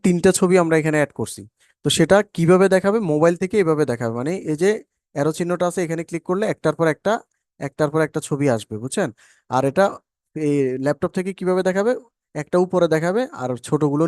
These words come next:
নিচে দেখাবে, ক্যারোজল টাইপের, এটা আপনারা সবাই পরিচিত। তো এই, এই, এই ক্যারোজল ইমেজটাই শুধু,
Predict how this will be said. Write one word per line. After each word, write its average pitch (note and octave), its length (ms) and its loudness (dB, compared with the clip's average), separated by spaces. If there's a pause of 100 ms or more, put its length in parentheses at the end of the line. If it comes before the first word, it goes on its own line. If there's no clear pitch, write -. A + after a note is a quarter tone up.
নিচে F3+ 260 0
দেখাবে, B2+ 260 -2 (100)
ক্যারোজল E3+ 360 0
টাইপের, B2+ 260 -2
এটা F3+ 160 -4
আপনারা E3+ 240 -4 (400)
সবাই F3+ 220 4 (100)
পরিচিত। D3 320 -2 (580)
তো - 40 -6 (100)
এই, F3 60 2 (140)
এই, F3+ 60 2 (100)
এই F#3 160 2
ক্যারোজল F#3+ 360 2 (120)
ইমেজটাই G3 460 -2
শুধু, G3+ 180 -6